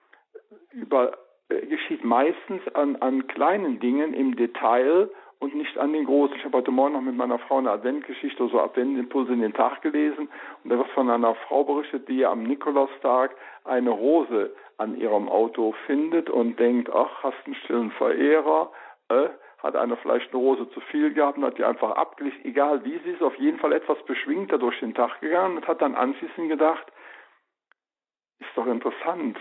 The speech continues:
<laughs> so eine Rose, die ich mal jederzeit kaufen könnte, bewegt in dir so viel, dass du heute einfach den Tag anders anschaust, die anderen Menschen anschaust, anders anschaust", und ist dann auf die Idee gekommen, "Ich könnte ja, nachdem ich von der Arbeit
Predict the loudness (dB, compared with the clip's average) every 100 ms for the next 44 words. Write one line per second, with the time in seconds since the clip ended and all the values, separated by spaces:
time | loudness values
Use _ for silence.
0 | -10 -6 -6 0 0 2 2 2 2 0
1 | -6 -6 0 2 2 2 2 0 2 2
2 | 2 -2 -4 -4 -2 -4 -6 -4 -4 -4
3 | -4 0 4 4 2 -6 -2 4 6 4
4 | 0 -10 -8 -8 -2 2 4 4 2 -2
5 | -4 -6 -4 -2 -2 -4 -4 0 0 0
6 | -4 -4 0 0 0 0 0 2 0 0
7 | -4 -6 -2 -2 -2 0 4 4 2 -4
8 | -18 -20 -18 -12 -4 0 0 0 -2 -2
9 | 2 2 0 -6 -6 -2 -2 0 -2 -2
10 | -2 2 2 0 0 0 -2 -8 -14 -20
11 | -20 _ -14 -2 0 0 -2 0 0 -2
12 | -2 -2 2 2 4 2